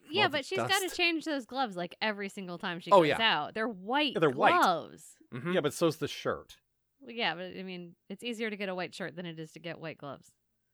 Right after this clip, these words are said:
Speaker 1: that
Speaker 2: Mm-hmm.
Speaker 1: fit you
Speaker 3: I suppose
Speaker 1: properly,
Speaker 3: so.
Speaker 1: 'cause she has teeny tiny hands.
Speaker 3: Mm-hmm.
Speaker 1: She's,
Speaker 3: Well, she's,
Speaker 1: she's
Speaker 3: she's
Speaker 1: gotta
Speaker 3: a
Speaker 1: get
Speaker 3: Bruce
Speaker 1: those,
Speaker 3: Timm character.
Speaker 1: yeah, she's gotta get those extra small gloves.
Speaker 2: Mm-hmm.
Speaker 3: Mm-hmm.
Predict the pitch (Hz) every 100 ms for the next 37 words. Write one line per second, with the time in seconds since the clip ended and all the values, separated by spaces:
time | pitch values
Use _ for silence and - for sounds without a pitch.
0 | _ _ - 175 120 120 - 170 143 -
1 | 131 123 - - 185 240 226 - 240 208
2 | - 175 131 143 143 110 - _ _ _
3 | _ _ _ _ _ - 120 127 127 _
4 | - 175 110 - 147 - 214 143 123 233
5 | 226 226 220 208 - - 76 202 160 -
6 | 202 226 202 226 185 - 185 - - 202
7 | 165 151 143 131 165 - _ - 113 107
8 | 101 _ 123 110 120